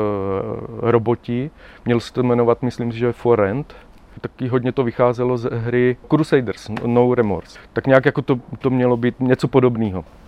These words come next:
Já si pamatuju, že já jsem tehdy hodně hrál Space Hulk, eh, Vengeance of, eh,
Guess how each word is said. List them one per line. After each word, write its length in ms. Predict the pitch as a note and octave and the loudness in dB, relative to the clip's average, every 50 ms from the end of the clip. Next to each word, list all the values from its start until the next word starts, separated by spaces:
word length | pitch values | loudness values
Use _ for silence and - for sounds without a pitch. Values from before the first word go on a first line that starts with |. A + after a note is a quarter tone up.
| - - - - - - - | -20 -20 -20 -20 -10 0 4
Já 140 | C3+ B2+ | 4 4
si 120 | C3+ - D#3+ | 6 4 4
pamatuju, 340 | - E3 D#3 D3 - D#3+ D3+ | 4 6 6 6 4 4 4
že 100 | C3+ D3+ | 6 6
já 80 | C3+ | 6
jsem 160 | - - D#3 | 6 4 2
tehdy 500 | C#3 - C#3 B2+ C3 B2+ C3+ C3+ C#3 C#3+ | 4 4 4 4 4 4 4 4 4 4
hodně 540 | A#2+ A#2 C#3 B2+ A#2 - C3+ C3 C3+ C#3 C#3 B2 | 4 4 2 2 4 4 4 4 4 4 2 0
hrál 640 | A#2 B2+ A#2+ A#2+ B2 B2 B2 C3 C3 C3 C3+ C3 - | 2 6 8 10 10 10 10 10 8 8 6 2 -2
Space 360 | - - - C3 B2+ B2 B2 | -2 2 4 4 4 4 4
Hulk, 460 | A#2 C3+ C3 C3 C3 C3 B2+ - - | 6 6 8 8 8 6 4 2 2
eh, 160 | A#2+ A#2 A#2 | 2 4 4
Vengeance 580 | A2 A2+ B2+ C3 B2+ - C3 B2+ B2+ A#2+ - B2 | 4 4 2 2 2 0 -2 -2 -2 -2 -4 -4
of, 340 | A#2 A2 - - - - | -4 -4 -6 -10 -8 -2
eh, 20 | - | 2